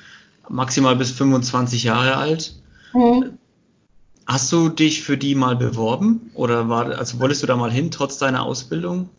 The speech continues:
Speaker 1: bei der Firma, wo wir arbeiten?
Speaker 2: Ja, ja, ja, hab ich. Ähm, wollte ich auch machen. Ich war tatsächlich dann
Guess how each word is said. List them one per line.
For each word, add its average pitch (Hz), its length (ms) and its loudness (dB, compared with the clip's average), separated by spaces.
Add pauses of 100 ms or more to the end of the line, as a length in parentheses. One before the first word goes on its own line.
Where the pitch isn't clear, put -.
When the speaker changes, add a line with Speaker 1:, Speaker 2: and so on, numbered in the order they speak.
(200)
Speaker 1:
bei 69 440 -6
der 131 120 -6
Firma, 76 320 -2
wo 139 120 -4
wir - 140 -2
arbeiten? 160 400 -6 (460)
Speaker 2:
Ja, 277 180 6
ja, 277 160 2
ja, 247 220 2
hab 240 120 -4
ich. 226 320 -6
Ähm, 220 460 -2
wollte 233 240 0
ich 262 100 -2
auch 233 120 -2
machen. 226 260 2
Ich - 180 -6
war 226 160 2
tatsächlich 240 840 -2 (760)
dann 220 600 0